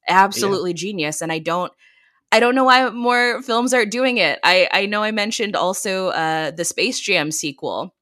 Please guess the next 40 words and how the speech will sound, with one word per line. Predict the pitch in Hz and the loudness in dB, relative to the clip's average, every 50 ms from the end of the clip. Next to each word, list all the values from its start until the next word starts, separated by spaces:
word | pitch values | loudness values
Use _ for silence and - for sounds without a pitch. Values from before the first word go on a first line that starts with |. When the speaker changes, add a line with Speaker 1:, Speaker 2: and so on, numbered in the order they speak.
| _ _ _ _ _ - | _ _ _ _ _ -6
Speaker 2:
Why | 180 185 196 214 226 | 2 6 6 8 8
are | 247 | 6
you | 254 262 247 262 | 4 2 0 0
not | 254 247 233 196 | 2 2 2 2
talking | - 196 226 220 226 - 311 269 | 2 4 2 4 4 4 0 2
about | 233 185 175 - | 2 2 0 0
the | - 214 | -2 -8
people | 208 220 208 240 233 247 269 233 | -6 -2 -2 -2 2 2 2 2
who | 196 247 226 | 2 0 0
have | 247 214 220 208 196 | 0 0 -2 -2 -2
been | 185 208 196 190 - - - - - - | -2 -2 -2 -2 -6 -14 -20 -20 -14 -10
taking | - 247 254 247 233 - 254 226 214 | -4 -2 -2 -2 0 -2 -4 -2 0
over | 214 226 247 233 254 233 | 0 -2 0 0 -2 -2
these | 214 196 208 185 185 | -2 -2 -4 -4 -4
legendary | 202 208 202 190 202 202 233 254 226 208 202 202 190 185 | -2 0 2 2 2 2 0 -2 0 0 2 2 2 0
roles | 175 170 175 190 226 240 233 233 233 - | 0 2 2 4 4 4 2 0 -2 -4
from | - 214 196 190 190 | -4 -4 -4 -2 0
Mel | 190 185 185 | 0 0 0
Blanc | 170 175 175 190 208 226 240 - | 0 0 0 0 0 0 -2 -8
for | - 220 | -10 -10
years | 208 196 185 190 196 208 254 269 262 262 | -8 -8 -6 -4 -2 -2 -2 -2 -2 -2
now? | 233 202 170 147 135 156 151 - - - - _ _ - | -2 0 0 0 0 -2 -4 -8 -20 -20 -20 _ _ -12
Because | 226 - 226 262 | -6 -4 -4 -2
people | - - 269 254 240 285 | 0 0 0 2 2 2
don't | 277 277 247 226 | 2 2 2 2
know | 202 208 247 294 | 2 4 4 4
about | 302 220 196 139 107 170 170 | 4 6 4 4 4 2 2
them, | 170 156 143 151 - | 2 2 2 2 0
and | - 196 208 | -2 -2 0
they've | 214 214 220 | 0 -2 0
been | 202 233 220 220 | -2 -4 -6 -4
putting | - - 262 - 254 294 | -4 -2 0 2 4 4
in | 285 262 269 | 4 4 4
<laughs> | |
this | 240 262 - - - | 2 0 -2 -2 -6
incredible | 262 - - - - 240 226 247 226 208 226 220 202 | -4 -4 -2 2 4 4 4 4 4 2 2 0 0
work, | 180 190 233 254 220 - - - - - - - _ _ - | 0 2 2 2 0 0 -4 -12 -20 -20 -20 -20 _ _ -2
and | - 240 233 226 202 | 0 0 0 0 2
they're | 190 240 294 294 | 2 2 2 2
the | 269 226 262 247 | 2 0 0 0